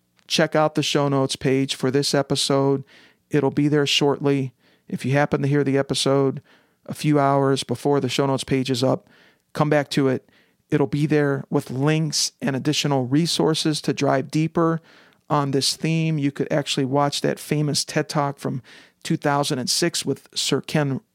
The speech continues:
Robinson. One of the best ways you can help the podcast is to rate, review, and subscribe wherever you listen to podcasts. It's now on iHeartRadio and Spotify as well. You can search on your app. It's on Pocket Casts, which a lot of people love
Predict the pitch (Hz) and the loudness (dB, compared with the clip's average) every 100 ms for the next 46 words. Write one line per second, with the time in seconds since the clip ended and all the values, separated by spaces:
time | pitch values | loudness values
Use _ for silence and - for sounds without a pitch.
0 | _ - 151 151 180 - 185 185 185 _ | _ -2 0 2 0 0 0 0 -4 _
1 | _ _ _ _ 185 185 170 208 - 180 | _ _ _ _ 0 2 4 2 2 2
2 | 151 160 151 151 - - 156 139 - 139 | 2 0 2 2 0 0 2 2 2 2
3 | 131 139 - 151 131 156 175 - 147 135 | 2 0 0 0 2 0 0 -2 -2 -2
4 | 127 151 151 139 - 135 - - 143 151 | 0 2 2 0 -2 -2 -2 0 2 2
5 | 175 165 143 143 143 139 147 151 151 139 | 2 2 0 2 0 0 0 0 -2 -2
6 | 151 147 - 156 165 170 - - - - | 0 0 0 0 0 -2 -6 -16 -20 -2
7 | - 143 147 147 151 143 143 - 143 139 | 0 2 2 2 2 0 -2 -2 -2 0
8 | 143 - 156 151 151 156 143 123 - 147 | 0 0 0 2 2 2 0 0 0 2
9 | 151 160 160 160 175 170 - - - _ | 2 2 2 2 0 -4 -14 -20 -20 _
10 | - 139 127 143 151 160 139 139 127 - | -4 -2 0 2 4 2 0 -2 0 0
11 | 143 - 143 139 131 - 143 147 160 - | 0 0 2 2 0 0 -2 0 -4 -4
12 | 139 - 143 139 131 - _ - 143 151 | -4 -2 0 0 -4 -12 _ -2 -2 -2
13 | 147 - 156 160 175 175 - - 135 - | -8 -4 0 2 2 0 -2 -4 -4 -2
14 | 139 147 143 - 151 143 143 147 143 | -2 0 -2 -4 -6 -4 0 2 0